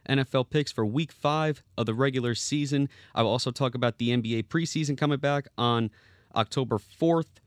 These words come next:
I will also talk about Luis Rojas out as Mets manager. And last, it was voted on, on my Instagram story. I will give my opinion on what I think are the top ten worst free agent signings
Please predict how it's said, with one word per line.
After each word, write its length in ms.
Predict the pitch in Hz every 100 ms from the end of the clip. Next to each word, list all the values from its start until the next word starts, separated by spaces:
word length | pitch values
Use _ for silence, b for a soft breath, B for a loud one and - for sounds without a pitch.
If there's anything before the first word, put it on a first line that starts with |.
| _
I 80 | 117
will 220 | 113 110 -
also 420 | 131 131 - 120
talk 260 | - 127
about 280 | 123 123 110
Luis 400 | 113 127 151 -
Rojas 600 | 135 151 135 143 143 - -
out 220 | 127 147 -
as 180 | 110 117
Mets 320 | 123 120 -
manager. 680 | 110 139 156 147 156 156 147 B B B
And 320 | 123 147 139
last, 320 | 139 160 151 -
it 60 |
was 100 | 117
voted 300 | 101 139 147
on, 160 | 147 143
on 180 | 131 131
my 140 | 120 -
Instagram 480 | 147 - 151 151 143
story. 400 | - 147 147 143 b b
I 100 | -
will 100 | 127
give 180 | 135 123
my 200 | 117 131
opinion 500 | 147 - 147 151 151
on 140 | 117 110
what 160 | 120
I 100 | 143
think 320 | 143 127 135 -
are 80 | 110
the 80 | 107
top 340 | - 139 139
ten 300 | - 135 113
worst 400 | 98 123 156 -
free 260 | - 143 139
agent 240 | 135 135
signings 560 | - - 127 110 101